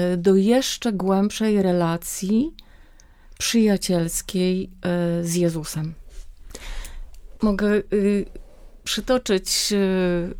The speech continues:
y, taki fragment, y, utworu, który państwu zaprezentujemy. Jest to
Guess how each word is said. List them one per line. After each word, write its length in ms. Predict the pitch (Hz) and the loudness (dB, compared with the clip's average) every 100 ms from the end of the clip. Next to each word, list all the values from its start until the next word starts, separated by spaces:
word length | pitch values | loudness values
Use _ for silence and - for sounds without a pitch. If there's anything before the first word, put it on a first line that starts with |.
| - - 175 165 - - 208 | -6 -2 -2 -2 -4 -6 -10
y, 40 | 220 | -10
taki 340 | - - 190 | -10 -6 -6
fragment, 840 | - 208 208 190 180 170 170 - - 180 | -2 0 0 0 2 0 -2 -6 -4 -2
y, 60 | 180 | 0
utworu, 560 | - 185 - 185 180 170 | -2 -4 -2 -2 0 -4
który 540 | - - 170 170 165 - - - - | -6 -4 0 0 -2 -6 -20 -20 -6
państwu 500 | 180 170 - 180 170 | -2 -2 -4 -6 -4
zaprezentujemy. 1120 | 170 175 170 - 180 175 175 170 165 160 170 175 | -2 -2 -2 -2 -2 0 0 0 0 2 0 0
Jest 220 | 170 - | -2 -4
to 220 | 175 170 | -2 -2